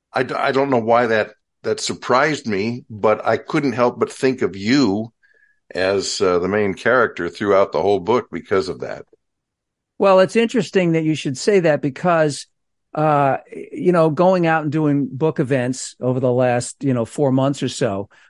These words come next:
Speaker 2: a number of people seized on the fact that my name is Doug McIntyre, D M, and the lead character's name is Danny McKenna, D M, and
Speaker 1: Yeah.
Speaker 2: they infused a, a, a secondary meaning to that or some kind of psychological connection,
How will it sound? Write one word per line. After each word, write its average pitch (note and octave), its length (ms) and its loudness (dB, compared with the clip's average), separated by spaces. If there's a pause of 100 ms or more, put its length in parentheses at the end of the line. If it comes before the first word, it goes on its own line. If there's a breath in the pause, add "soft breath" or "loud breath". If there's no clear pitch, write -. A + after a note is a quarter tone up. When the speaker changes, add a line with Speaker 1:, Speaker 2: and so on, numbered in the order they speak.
Speaker 2:
a C#3 80 2
number F#3 460 6
of - 100 -4
people C#3 340 0
seized D#3+ 600 -2
on B2+ 220 2
the B2 80 0
fact A#2+ 340 -2
that A#2 140 -4
my C3 180 0
name C3+ 180 0
is A2+ 120 -8
Doug C#3+ 340 -2
McIntyre, A2 640 -6
D C#3 360 -2
M, G#2+ 260 -4
and G#2+ 100 -4
the G#2+ 80 -8
lead C#3 300 0
character's C#3+ 600 -2
name A2 200 -6
is G#2 160 -8
Danny B2+ 400 2
McKenna, A#2 500 -2
D B2+ 380 0
M, G#2+ 300 -4 (280 loud breath)
and C3+ 120 0
Speaker 1:
Yeah. C#3+ 60 2
Speaker 2:
they D3+ 320 2 (460 soft breath)
infused F3+ 920 0 (120)
a, - 460 -6
a, C3+ 420 -2
a C#3 40 0
secondary D3+ 600 0
meaning C#3+ 320 4
to C3 140 -2
that C3+ 360 0
or B2 100 -6
some C#3 220 -4
kind B2 160 -2
of A2 80 -8
psychological B2 640 -4
connection, D#3 580 -2